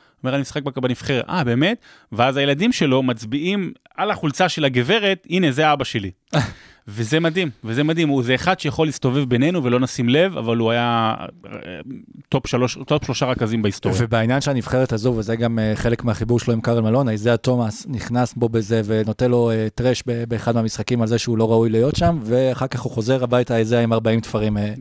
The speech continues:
Speaker 2: <laughs> בראש.
Speaker 1: זה לגבי קרל מלון, זה
Speaker 2: כן,
Speaker 1: לגבי קרל מלון.
Speaker 2: אחרי שהוא עוזב, שזה גם מראה, שוב, על ה-, ה-, כאילו, קרל מלון, לא יודע, הוא עושה את זה גם, הוא נתן הרבה מרפקים, אה,
Speaker 1: כן.
Speaker 2: בחיים. זה, יש וולפפק ויש מרפק.
Speaker 1: קרל מלון זה ההפך הגמור. זאת אומרת,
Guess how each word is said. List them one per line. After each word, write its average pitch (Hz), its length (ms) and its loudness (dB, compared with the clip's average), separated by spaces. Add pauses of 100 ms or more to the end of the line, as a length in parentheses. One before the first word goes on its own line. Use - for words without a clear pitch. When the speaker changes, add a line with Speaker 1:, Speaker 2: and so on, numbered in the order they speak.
(360)
Speaker 2:
<laughs> 127 420 -2
בראש. 127 200 4
Speaker 1:
זה 156 60 6
לגבי 156 300 0
קרל 156 160 0
מלון, 131 340 0
זה 101 140 -2
Speaker 2:
כן, 165 100 6
Speaker 1:
לגבי 135 180 0
קרל 127 140 -2
מלון. 123 180 2
Speaker 2:
אחרי 151 140 4
שהוא 143 140 -4
עוזב, 135 200 -2
שזה 123 200 -6
גם 131 140 0
מראה, 131 420 -2
שוב, 135 160 -6
על 120 80 -4
ה-, 113 240 -2
ה-, 104 260 -8 (180)
כאילו, 110 140 -10
קרל 120 140 0
מלון, 120 200 -2
לא 117 60 0
יודע, 123 160 2
הוא 120 100 -4
עושה 127 180 -2
את 123 60 0
זה 120 80 2
גם, 120 200 0
הוא 127 80 -6
נתן 117 160 -2
הרבה 117 160 2
מרפקים, 127 440 0
אה, 117 60 2 (440)
Speaker 1:
כן. 120 200 2 (100)
Speaker 2:
בחיים. 110 340 -4
זה, 113 100 -4
יש 120 260 -4
וולפפק 147 360 2
ויש 120 180 -4
מרפק. 110 280 -6 (140)
Speaker 1:
קרל 262 200 2
מלון 240 320 -2
זה 180 140 2
ההפך 185 300 0
הגמור. 143 320 2
זאת - 80 -4
אומרת, 175 180 0